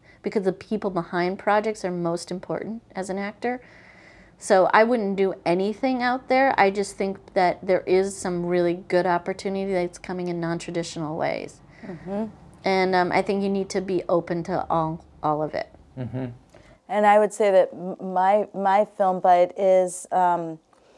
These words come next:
Speaker 2: you know, as a, as a career actor with a lot of experience, uh,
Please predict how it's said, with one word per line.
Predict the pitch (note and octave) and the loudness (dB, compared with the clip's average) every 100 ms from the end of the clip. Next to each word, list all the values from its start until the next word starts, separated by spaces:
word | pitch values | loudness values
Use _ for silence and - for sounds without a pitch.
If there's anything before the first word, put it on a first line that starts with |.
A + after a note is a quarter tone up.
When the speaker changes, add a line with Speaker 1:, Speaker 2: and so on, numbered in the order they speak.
| _ - _ - | _ -20 _ -2
Speaker 2:
you | G#3+ | 4
know, | G3+ F#3 | 6 8
as | F3+ F3+ | 6 6
a, | F3+ E3+ - | 4 4 2
as | F3+ E3+ E3+ | 2 4 4
a | F3 E3+ D#3+ - | 2 4 2 -2
career | - F#3 F#3 F#3+ F#3+ - | -4 0 4 6 6 6
actor | F3 F3+ F3 - F#3 F#3+ F#3 | 4 4 2 0 4 6 4
with | F3 E3+ | 2 -2
a | F3 | -2
lot | E3+ E3+ F3 | 2 4 2
of | D#3+ | 0
experience, | E3 - - F3 F3 F3+ F3 - - | -6 -10 -6 -4 -2 -2 -4 -6 0
uh, | E3 D#3+ | 2 2